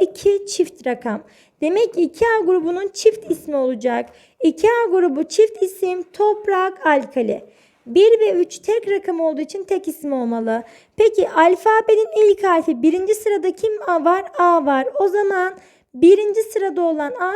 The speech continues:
harfiyle başlayacak bir A grubu. Alkali metal,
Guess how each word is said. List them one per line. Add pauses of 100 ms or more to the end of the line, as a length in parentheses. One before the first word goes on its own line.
(140)
harfiyle
başlayacak
bir
A
grubu. (360)
Alkali
metal,